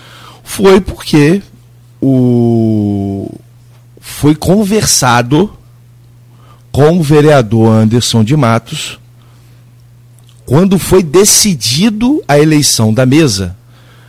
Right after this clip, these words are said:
o vereador Anderson de Matos pediu uma coisa: a mim, a Rodrigo, a Nildo, a todos que estavam presentes na reunião.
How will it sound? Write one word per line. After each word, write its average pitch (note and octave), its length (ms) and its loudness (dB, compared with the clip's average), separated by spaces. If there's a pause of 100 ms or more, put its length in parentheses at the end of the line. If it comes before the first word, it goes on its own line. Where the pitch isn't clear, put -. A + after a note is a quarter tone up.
(280)
o B2+ 120 -2
vereador D3 500 2
Anderson E3 360 0
de C#3+ 80 0
Matos D3 280 0
pediu F3 340 0
uma A3+ 200 2
coisa: D3+ 500 0
a C3+ 160 2
mim, C3+ 320 2 (140)
a D3 100 0
Rodrigo, C#3 720 -2
a C#3 160 2
Nildo, E3+ 580 0 (440)
a G#2+ 680 -4 (140)
todos G3+ 420 2
que F#3 100 -8
estavam D#3 440 -2
presentes C#3+ 500 -2
na D#3 60 0
reunião. C#3+ 380 0